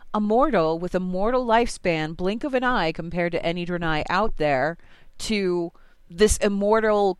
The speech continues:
kind of godlike being just because of that mega dose of the light. If it could do that to something as puny as a human, what would it do to something as powerful as a Void Lord? What would it turn them into?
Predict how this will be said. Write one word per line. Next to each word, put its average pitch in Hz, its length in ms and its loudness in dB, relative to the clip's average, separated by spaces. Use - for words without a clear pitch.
kind 185 400 0
of 214 160 -2
godlike 233 640 2
being 190 640 -4
just 208 280 0
because 202 340 2
of 196 80 -4
that 190 180 4
mega 190 280 -2
dose 185 300 -2
of 190 60 -6
the 170 80 -4
light. 165 420 0
If 208 140 2
it 214 80 2
could 190 180 -4
do 262 240 -4
that 220 380 2
to 202 280 -6
something 196 420 0
as 170 140 -4
puny 220 580 -6
as 170 160 -2
a 135 60 -2
human, 165 640 -4
what 180 440 2
would 196 160 2
it 175 180 0
do 233 220 -6
to 175 100 -4
something 165 460 -4
as 160 100 -4
powerful 151 560 -4
as 143 140 -6
a 147 40 -8
Void 180 380 -2
Lord? 156 460 -8
What 175 220 0
would 165 180 -2
it 151 140 -4
turn 165 240 -10
them 135 180 -8
into? 180 560 -6